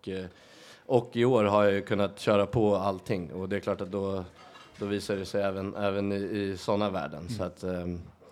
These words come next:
Speaker 1: eh, jag känner mig, jag har känt mig väldigt pigg, eh, ända sedan vi började, och vi har, vi har tränat väldigt bra också. Även om vi hade en väldigt kort, kort försäsong så, eller kort sommarsäsong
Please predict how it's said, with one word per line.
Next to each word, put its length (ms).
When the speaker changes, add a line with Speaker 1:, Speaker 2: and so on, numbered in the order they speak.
Speaker 1:
eh, 180
jag 160
känner 260
mig, 120
jag 60
har 60
känt 220
mig 100
väldigt 260
pigg, 460
eh, 60
ända 160
sedan 140
vi 80
började, 420
och 100
vi 40
har, 160
vi 140
har 80
tränat 360
väldigt 220
bra 140
också. 240
Även 180
om 60
vi 60
hade 140
en 60
väldigt 220
kort, 440
kort 280
försäsong 640
så, 380
eller 140
kort 520
sommarsäsong 960